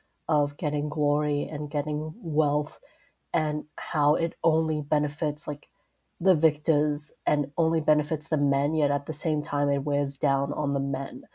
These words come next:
And I'm not saying, of course, you know, "Oh, toxic, toxic masculinity will always harm the women and the people targeted by the men who experience it."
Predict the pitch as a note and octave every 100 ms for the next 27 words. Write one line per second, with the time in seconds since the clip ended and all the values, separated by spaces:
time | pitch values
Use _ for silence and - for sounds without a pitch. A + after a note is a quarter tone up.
0 | - _ - G3 G3+ G#3 G3 - F#3 E3
1 | D3+ D3+ - E3 _ D#3 C#3+ D3 D3+ D3+
2 | D3+ G3 A3 A3 A#3 A3+ G#3+ - - B3
3 | B3 - - G#3 G3 G3 E3+ F3 F3+ D#3
4 | D#3 - D#3+ D#3+ D#3 D3 - D#3+ D3 D3
5 | E3+ F#3 - _ _ _ - E3+ D#3 D#3
6 | D#3 D#3 D3+ C#3+ - C#3+ C#3+ C#3+ D#3+ -
7 | E3 - D#3+ D3+ D3 - - D3+ E3 D3+
8 | D3 C#3+ - C#3 D3 D3+ D3 C#3 C#3 D3
9 | D3 _ _ _ F3+ D#3 D3+ - F3 D3+
10 | D3 D3 D3 D3